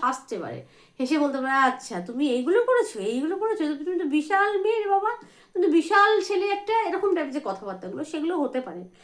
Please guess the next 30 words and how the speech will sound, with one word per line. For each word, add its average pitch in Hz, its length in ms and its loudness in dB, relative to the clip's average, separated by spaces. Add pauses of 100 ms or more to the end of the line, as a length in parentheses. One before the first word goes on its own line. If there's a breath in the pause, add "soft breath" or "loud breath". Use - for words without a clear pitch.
(240 soft breath)
প্রিয় 247 200 -2
মানুষ 247 160 -6
তোমাকে 277 200 -6
বলতে 185 320 -4
পারে 170 200 -10
কন্ট্যাক্টের 175 440 -2
ক্ষেত্রে। - 320 -10
এবং 403 200 0 (120)
সানের 320 360 4
ক-, 220 300 0
সানের 269 280 0
কথা, 240 160 0
এখানে 370 240 2
দুজন, 302 500 4
দুজন, 311 340 0
দুরকম 294 400 -2
মানে 302 220 0 (380 loud breath)
দুজন 311 520 2
মানে 233 360 -6 (460)
অতীতে 381 380 -2
কিছু 370 260 0
ঘটা-, 247 520 -2
মানে 214 260 -4 (120)
ঘটনা 240 400 -4
নিয়ে 254 140 -2
আলোচনা 226 360 -6
করতে 202 320 -12
পারো 330 160 -8
এবং 427 260 -4
করে 339 180 0